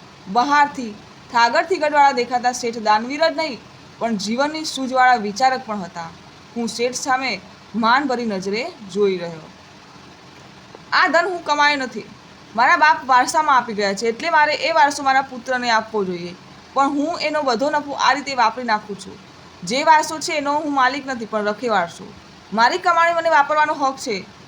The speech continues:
ને હું વાપરતો આવ્યો છું. હું કષ્ટ વેઠું છું એટલે ઘણાય મારી પાછળ બબડે છે. પહેલા દિવસે સ્ટેશનથી તમે ગાડીમાં આવ્યા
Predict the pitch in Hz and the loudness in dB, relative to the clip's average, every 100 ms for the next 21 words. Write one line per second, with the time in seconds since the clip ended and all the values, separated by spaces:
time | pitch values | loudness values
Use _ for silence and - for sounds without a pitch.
0 | - 262 330 339 320 - - - - - | -6 -2 -2 -2 -4 -8 -18 -20 -20 -16
1 | 247 285 294 294 247 208 185 180 185 170 | 0 2 4 0 2 0 0 -6 -12 -18
2 | - - - 269 262 302 320 339 330 359 | -20 -20 -8 -6 0 0 0 -4 -4 -4
3 | 359 302 294 247 254 285 285 277 277 269 | -4 -4 -6 0 2 4 2 2 -2 -2
4 | 269 233 202 185 - - - - - - | 0 -2 -2 -6 -8 -14 -18 -20 -20 -20
5 | - 254 294 359 359 370 381 302 285 311 | -4 0 2 2 2 -2 -4 -4 -4 -4
6 | 320 311 294 262 254 269 269 233 208 185 | -4 -4 -4 0 0 2 2 2 0 -4